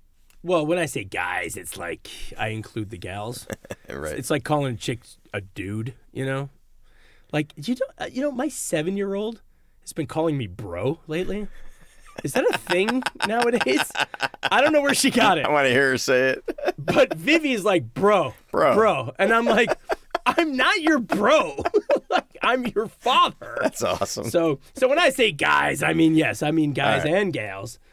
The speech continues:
Speaker 1: dudes, everyone, writers. Do you see the difference?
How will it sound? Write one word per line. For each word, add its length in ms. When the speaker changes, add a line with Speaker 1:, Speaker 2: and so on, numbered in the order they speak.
Speaker 1:
dudes, 600
everyone, 580
writers. 640
Do 120
you 80
see 200
the 80
difference? 520